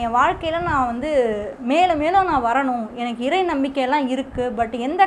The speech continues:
கடவுளை நான் பிடிச்சா எனக்கு கரெக்டா இருக்கும் அப்படின்னு நீங்க கேட்டிங்கன்னா, again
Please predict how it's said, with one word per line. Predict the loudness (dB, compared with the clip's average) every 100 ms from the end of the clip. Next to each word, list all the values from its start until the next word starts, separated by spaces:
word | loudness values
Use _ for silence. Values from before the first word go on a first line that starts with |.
| 4
கடவுளை | 4 4 4
நான் | 0 -2
பிடிச்சா | -4 0 2 2
எனக்கு | 0
கரெக்டா | -2 -2 2 2
இருக்கும் | 2 -2 -4 -2
அப்படின்னு | -4 -2 -2
நீங்க | -2 -2
கேட்டிங்கன்னா, | -4 -4 0 4 4 2 -4 -18 -18 0 2
again | 4 4